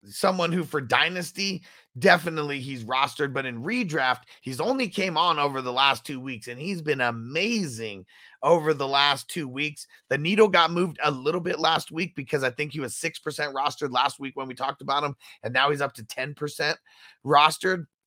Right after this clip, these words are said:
Go pick him up if he's available in your redraft leagues. He should not be available in your redraft leagues. I guess if you only play with, like, where you fill two linebackers, maybe he's not there, but he's definitely back to L B two status.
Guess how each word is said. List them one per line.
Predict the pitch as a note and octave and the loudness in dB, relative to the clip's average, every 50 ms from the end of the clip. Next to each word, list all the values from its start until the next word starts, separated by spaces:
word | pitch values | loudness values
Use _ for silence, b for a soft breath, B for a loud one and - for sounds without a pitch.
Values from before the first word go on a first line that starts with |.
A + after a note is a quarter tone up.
| _ _ - | _ _ -8
Go | D3 D3 D#3+ E3+ E3+ E3+ E3+ | -6 -2 0 2 2 2 0
pick | E3 - - C#3 D#3+ D#3+ - - | -2 -4 -6 -4 -4 -4 -4 -6
him | - D#3+ D3+ D#3 D3+ | -8 -6 -6 -4 -2
up | C#3+ C#3+ D3 - | -2 -2 -2 -4
if | C#3+ C3+ C3 | -6 -8 -8
he's | D3+ C#3+ C3+ | -6 -6 -6
available | C3+ A#2+ B2 B2+ C3 C3+ C3+ B2+ B2 A#2 A#2 A2 G2 F#2+ b b b b b b b - | -4 -2 0 0 0 0 0 -2 -2 -2 -2 -2 -2 -4 b b b b b b b -4
in | D3 D#3 D#3+ D#3 | -4 -4 -2 0
your | C#3+ C#3 C3 | 0 -2 -2
redraft | B2+ C#3 C#3 C#3+ C#3 A#2+ B2+ A#2+ A2+ A2+ G#2+ - - | -2 -4 -6 -6 -4 0 2 4 4 4 4 2 -4
leagues. | A2+ A2 G2+ F#2+ - | -6 -6 -6 -8 -10
He | B2 B2 | -10 -8
should | A#2 - C#3 C#3 | -8 -8 -6 -4
not | B2+ C3+ D#3+ G3 F#3+ E3 | 2 4 4 4 4 2
be | D3+ C#3+ C3+ | -4 -2 -2
available | C3 B2 B2 A#2+ B2 A#2+ A#2 A#2 A#2 B2 A#2 G2+ - b b b b b | -2 0 0 0 0 0 -2 -2 -2 0 -2 -2 -4 b b b b b
in | C#3 D#3 E3 | -6 -4 -2
your | D3 C#3 | -2 -2
redraft | C3 C#3 D3+ D3 C3+ C3 C#3 C3 C3 B2 C3+ | -2 -2 -4 -4 -2 0 2 2 2 0 -2
leagues. | C3 C3+ B2+ A#2+ A#2+ - - | -6 -8 -8 -8 -10 -6 -2
I | - E3+ | -2 0
guess | F3+ E3+ A#3 A3 F#3+ | 2 4 4 4 4
if | G#3+ F3+ E3 | 2 2 2
you | E3+ D3+ | 0 0
only | D#3 D#3+ D3 C3+ | 0 -2 -4 -4
play | A2+ C3+ C3+ C3 | -2 -2 -2 -2
with, | C3+ C3 C3 C#3 | -2 -2 -2 0
like, | C3 B2+ - | 0 0 0
where | C3 B2+ | -4 -6
you | B2 A#2 | -6 -6
fill | A2+ - C3+ B2+ B2 | -8 -6 -4 -4 -4
two | A#2 - D3 B2+ | -6 -8 -12 -6
linebackers, | A#2 A2 A2 A#2 A#2 A2 A2 A#2 A2+ - B2+ A#2 A2 | -4 -2 -2 -2 -2 -2 -2 -2 -2 -4 -8 -8 -4
maybe | A2 G#2+ A2 A2 A#2 | -4 -4 -4 -4 -6
he's | A2+ A#2 A#2 A2 A2+ | -8 -8 -8 -6 -2
not | A2+ G#2+ A2+ A2+ - | 0 0 0 0 -2
there, | A#2+ A#2+ B2 A2+ A2+ B B B B B B | -4 -2 -2 -4 -4 B B B B B B
but | - D3 C3 | 0 0 0
he's | B2+ E3 F3+ D3+ | 0 -2 -4 -4
definitely | A#2+ G#2 D3+ D3+ D#3+ E3 E3 D3+ D3 C#3+ C#3 C3+ C3 B2+ B2 A#2 G#2+ - b b b b b b | -2 0 2 2 2 2 -2 -6 -6 -6 -8 -6 -6 -4 -4 -4 -6 -10 b b b b b b
back | B2 A2+ D3 D3 C#3 - - - | 2 6 8 8 8 8 2 -2
to | - D3+ C#3+ - | -4 -4 0 4
L | C#3 C#3 C#3 C3 | 4 4 4 4
B | A#2+ B2+ B2+ A#2+ | 0 -6 -8 -8
two | A2+ - - C3+ C3 | -8 -8 -8 -8 -8
status. | A#2+ - - A#2+ A#2 A#2+ B2 A#2+ A2+ G2+ F#2+ F#2+ - - - - | -8 -6 0 4 4 6 6 4 4 0 -2 -4 -8 -12 -14 -16